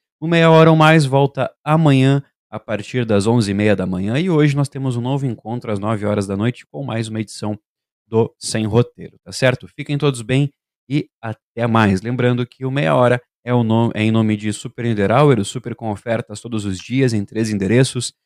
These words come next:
A Matriz, na Tamandaré trezentos e quatorze, a filial no Parque São José, na Rua Jorge Souto Duarte, número quatrocentos e cinco, e o Atacado Niederauer, na Taliba Gomes, número cinquenta e sete, ao lado da Matriz. Também em nome de Everdiesel,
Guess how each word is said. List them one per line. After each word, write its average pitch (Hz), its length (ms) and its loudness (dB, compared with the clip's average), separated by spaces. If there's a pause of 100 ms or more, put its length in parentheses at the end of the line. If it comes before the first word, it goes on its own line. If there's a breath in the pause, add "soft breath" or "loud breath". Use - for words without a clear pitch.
(120)
A 113 80 -6
Matriz, 120 560 0
na 101 100 -12
Tamandaré 107 420 0
trezentos 98 320 -10
e - 40 -20
quatorze, 131 520 -4 (240)
a 120 80 -12
filial 120 320 2
no 127 100 2
Parque 120 280 -4
São 107 160 -2
José, 104 260 0
na 113 80 -4
Rua 104 240 -4
Jorge 101 340 -2
Souto 104 340 -8
Duarte, 101 360 -6
número 98 160 -6
quatrocentos 98 460 -12
e 92 60 -14
cinco, 143 440 -8 (340)
e 147 200 -8 (300)
o 151 80 -4
Atacado 113 480 0
Niederauer, 104 580 4
na 107 180 -2
Taliba 107 320 -8
Gomes, 107 300 0
número 107 260 -4
cinquenta 110 500 -8
e 107 60 -6
sete, 101 520 -6
ao 110 160 -4
lado 101 200 -2
da 104 120 -4
Matriz. 107 580 -4
Também 107 200 0
em - 20 4
nome 117 200 4
de 117 100 0
Everdiesel, 107 640 0